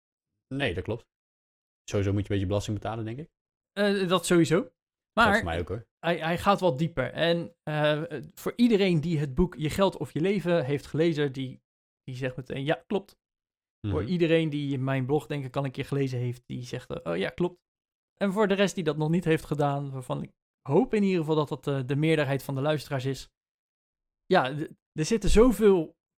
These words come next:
Speaker 2: verborgen kosten eigenlijk, of, of, of ja, lekken eigenlijk. En daar wilden we het vandaag eens over hebben, want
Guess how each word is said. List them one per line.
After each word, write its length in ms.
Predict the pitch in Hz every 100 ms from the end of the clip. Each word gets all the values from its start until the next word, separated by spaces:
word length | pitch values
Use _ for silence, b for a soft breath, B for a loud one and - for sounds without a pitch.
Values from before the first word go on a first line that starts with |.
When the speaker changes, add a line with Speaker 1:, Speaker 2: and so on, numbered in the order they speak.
| _ _ -
Speaker 2:
verborgen 720 | 180 131 151 226 214 151 - -
kosten 380 | 190 - 247
eigenlijk, 640 | 208 220 226 - 196 285 -
of, 240 | 147 - _ -
of, 200 | 147 _ _ - 147
of 280 | - - -
ja, 380 | 143 131 120 _ _ _ -
lekken 440 | 135 147 180 202 -
eigenlijk. 560 | 175 185 - 160 - _ _ _
En 100 | -
daar 100 | 226
wilden 240 | 226 226 208
we 60 |
het 140 | 196 -
vandaag 320 | 190 196 190
eens 120 | -
over 260 | 165 160 151
hebben, 320 | 233 139 -
want 220 | 151 156